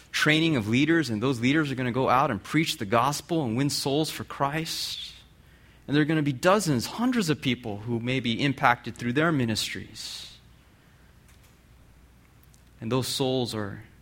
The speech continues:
gonna be souls who will be in heaven because you gave.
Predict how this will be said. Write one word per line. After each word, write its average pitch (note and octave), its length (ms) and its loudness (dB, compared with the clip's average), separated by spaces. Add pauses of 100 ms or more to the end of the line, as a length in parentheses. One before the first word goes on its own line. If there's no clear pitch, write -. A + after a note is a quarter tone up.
(400)
gonna B2 120 -8
be A2+ 120 -4
souls B2 560 -2
who G2+ 260 -10 (1400)
will A2+ 140 -4
be A#2 180 -2
in G#2+ 80 -2
heaven A2 580 -2
because G#2 400 -8
you G2 120 -6
gave. F2+ 400 -8